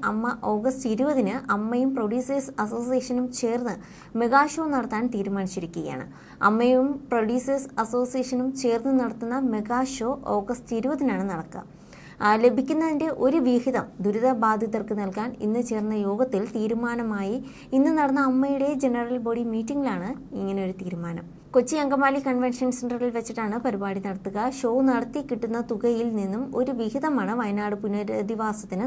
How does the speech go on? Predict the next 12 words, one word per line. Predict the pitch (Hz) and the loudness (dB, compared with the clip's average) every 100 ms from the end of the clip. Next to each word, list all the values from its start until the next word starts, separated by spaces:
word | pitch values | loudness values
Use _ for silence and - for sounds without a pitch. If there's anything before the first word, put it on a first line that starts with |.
| 294 | 0
നൽകുക. | 190 165 143 - - - - - - 269 | -2 -4 -8 -10 -14 -20 -20 -12 2 2
അതുപോലെ | 302 359 339 | 4 4 4
മോഹൻലാലിനെ | 359 277 269 311 330 330 320 311 | 4 6 4 4 4 2 2 0
അധിക്ഷേപിച്ച | 254 262 - 285 262 269 285 | 0 -2 -2 -4 -2 -2 -4
സംഭവത്തിലും | 277 247 247 240 220 196 269 262 | -2 -2 0 0 -2 -2 0 0
യൂട്യൂബർ | - 233 220 226 254 | 0 -2 -4 -2 -2
ചെകുത്താൻ | 233 254 285 294 - | -2 -2 -2 -4 -4
എന്ന | 226 226 208 | -6 -4 -2
അജു | 202 277 302 | -2 -2 0
അലക്സിനെ | 269 262 - 220 - 185 | 0 0 -2 -2 -2 -4
അറസ്റ്റ് | 202 208 254 | -4 -4 -2
ചെയ്ത | 254 | 0